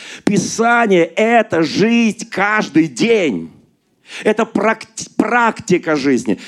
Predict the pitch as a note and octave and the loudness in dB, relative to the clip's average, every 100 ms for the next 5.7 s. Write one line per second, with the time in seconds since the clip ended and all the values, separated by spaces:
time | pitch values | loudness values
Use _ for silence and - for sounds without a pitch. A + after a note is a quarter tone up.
0 | - - - - _ C3+ D#3 D3 D#3 A3+ | -4 0 0 -4 _ 0 0 0 -2 -2
1 | D3 C3+ B2+ B2+ C3 F3 C3+ A#2 A#2 G2 | 2 2 2 2 2 2 0 0 0 0
2 | F2+ E2+ D2+ - - - - - - - | -4 -6 -10 -14 -20 -20 -20 -20 -12 -4
3 | A#3+ B3+ A#3 A3 G3+ G3 F3 D3+ D#3+ D3 | -2 0 0 0 0 2 0 0 0 0
4 | C3+ C3 - - - - - - E3 A3 | 0 -6 -12 -12 -12 -12 -6 0 0 0
5 | A3+ A3 E3+ D#3 C3+ A#2 | -2 0 0 2 2 0